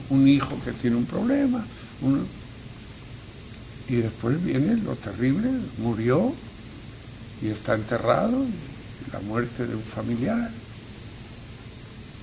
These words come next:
¿Y ahora qué? ¿Cómo estaban ellas? Pues buenísimas personas, aceptándolo, resignadas,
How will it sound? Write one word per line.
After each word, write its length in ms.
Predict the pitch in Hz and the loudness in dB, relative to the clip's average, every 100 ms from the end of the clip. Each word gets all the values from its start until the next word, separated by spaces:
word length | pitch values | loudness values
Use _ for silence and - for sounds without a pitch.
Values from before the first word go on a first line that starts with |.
| - - | -14 -4
¿Y 60 | 120 | 6
ahora 240 | 151 208 202 | 8 8 6
qué? 220 | - 202 202 | 8 8 8
¿Cómo 220 | 214 226 | 8 8
estaban 420 | - 208 196 190 | 8 10 12 12
ellas? 320 | 170 135 98 - - | 12 10 4 -2 -8
Pues 140 | 101 - - - - - - - 92 | -8 -8 -12 -14 -14 -14 -14 -10 -6
buenísimas 580 | 92 123 127 131 123 123 | 2 4 4 2 0 0
personas, 640 | 139 131 - 170 196 214 - - - | 0 2 2 2 2 0 -4 -12 -2
aceptándolo, 1000 | 104 - 90 - - 110 113 117 170 196 - - - - - - | -2 -2 -8 -4 0 2 2 0 -2 -4 -8 -14 -14 -14 -12 -6
resignadas, 1040 | 101 - 101 95 107 104 104 170 185 - | -2 0 -2 -2 0 0 0 -4 -4 -8